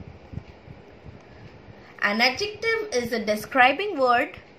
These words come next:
It describes a noun or a pronoun. It usually comes before the noun it describes. It can also come after the noun in a sentence. Example, Sita is a clever girl.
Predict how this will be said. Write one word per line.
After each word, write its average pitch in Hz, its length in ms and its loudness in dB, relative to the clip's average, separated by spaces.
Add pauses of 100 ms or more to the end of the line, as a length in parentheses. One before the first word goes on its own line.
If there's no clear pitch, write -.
(140)
It 208 180 -6
describes 226 880 4
a 233 60 -6
noun 214 500 4 (160)
or 247 140 4
a 339 100 2
pronoun. 180 540 -2 (560)
It - 200 -4
usually 359 680 2
comes 269 560 4 (160)
before 269 400 0
the 302 100 4
noun 226 460 4
it 202 200 -6
describes. 165 760 -6 (360)
It - 140 -12
can 202 240 0
also 294 400 2
come 349 320 8 (300)
after 320 400 6
the 254 100 0
noun 208 460 2 (360)
in 202 160 -2
a 311 60 2
sentence. - 800 -8 (440)
Example, 214 680 4 (340)
Sita 359 680 4
is 214 180 2
a 269 80 6
clever 226 460 2
girl. 175 440 -2